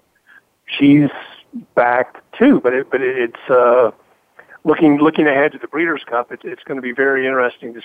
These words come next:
see, like, A, where Photo Call, Call goes.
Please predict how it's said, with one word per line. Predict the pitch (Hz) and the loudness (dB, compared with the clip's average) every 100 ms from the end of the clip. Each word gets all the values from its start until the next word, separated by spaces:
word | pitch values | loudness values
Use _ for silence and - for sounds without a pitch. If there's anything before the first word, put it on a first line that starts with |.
| - | -12
see, | 123 120 123 _ _ _ _ _ _ _ - | -10 -10 -12 _ _ _ _ _ _ _ -4
like, | 110 - | -4 -2
A, | 127 139 135 | 0 2 4
where | 131 127 | 2 2
Photo | - 131 131 123 | 2 2 2 0
Call, | 123 120 123 | 0 2 0
Call | - 135 127 120 | -2 0 2 2
goes. | 117 120 131 131 | 2 2 4 2